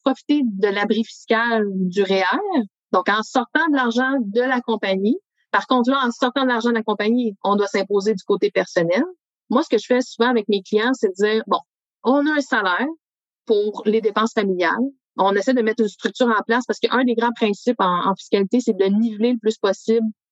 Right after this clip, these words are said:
le revenu dans le temps. C'est sûr que c'est pas toujours, euh, possible de le faire parce qu'on a des rénovations, on doit changer de la piscine et tout ça, mais supposons, là, dans un monde idéal, on nivellerait le revenu,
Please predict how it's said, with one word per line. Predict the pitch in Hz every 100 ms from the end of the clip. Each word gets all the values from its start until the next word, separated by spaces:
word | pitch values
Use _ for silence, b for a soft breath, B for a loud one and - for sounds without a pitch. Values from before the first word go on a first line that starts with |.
| -
le | 196
revenu | 190 196 202 214
dans | 190
le | 180
temps. | 180 214 - _ _ -
C'est | 226
sûr | 214 294
que | 240
c'est | 220
pas | 208 208
toujours, | 196 208 202 185
euh, | 175 - B -
possible | 190 - 208
de | 202
le |
faire | - 208 247
parce | 214 -
qu'on | 180 185
a | 185
des | 190
rénovations, | 185 196 185 190 185 180 - 233 240 247
on | 214
doit | 190
changer | 180 196 185 202
de | 196
la | 180
piscine | - - 226 233 214
et |
tout | -
ça, | - 277 311
mais | 214 _ _ _ -
supposons, | - 247 226 233
là, | 285
dans | 220 254
un | 202
monde | 208 233
idéal, | 220 202 220 233
on | 196
nivellerait | 208 247 254 240 214 190 226
le | 233 202
revenu, | 190 196 185 190 196